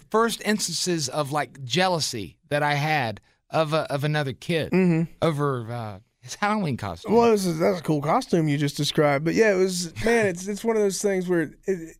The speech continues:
Speaker 2: those kids had it good, and I hope they realized it. I hope they appreciated it.
Speaker 1: Which kids?
Speaker 2: The kids,
Speaker 1: Oh,
Speaker 2: with
Speaker 1: the
Speaker 2: the blinking
Speaker 1: kid,
Speaker 2: light
Speaker 1: oh,
Speaker 2: stuff.
Speaker 1: oh,
Speaker 2: Oh,
Speaker 1: yeah.
Speaker 2: yeah, that's, that's, I mean, that's high-tech Halloween stuff back then. There's one of those on Bitmoji now.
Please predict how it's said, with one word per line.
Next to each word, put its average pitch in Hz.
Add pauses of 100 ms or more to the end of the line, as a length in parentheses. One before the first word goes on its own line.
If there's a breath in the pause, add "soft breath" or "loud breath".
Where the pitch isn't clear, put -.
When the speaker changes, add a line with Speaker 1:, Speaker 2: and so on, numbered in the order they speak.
(960)
Speaker 2:
those 233
kids 226
had 208
it 151
good, 185
and 156
I 156
hope 180
they 165
realized 160
it. 156
I -
hope 151
they 147
appreciated 139
it. 131 (1120)
Speaker 1:
Which 180
kids? -
Speaker 2:
The 175
kids, 202
Speaker 1:
Oh, 214
Speaker 2:
with 180
Speaker 1:
the 170
Speaker 2:
the 160
blinking 214
Speaker 1:
kid, 180
Speaker 2:
light 185
Speaker 1:
oh, -
Speaker 2:
stuff. 294
Speaker 1:
oh, -
Speaker 2:
Oh, 254
Speaker 1:
yeah. 269
Speaker 2:
yeah, 285
that's, 214
that's, 247
I -
mean, 214
that's 254
high-tech 226
Halloween 190
stuff 170
back 147
then. 143
There's 220
one 220
of 202
those 196
on 175
Bitmoji 160
now. 143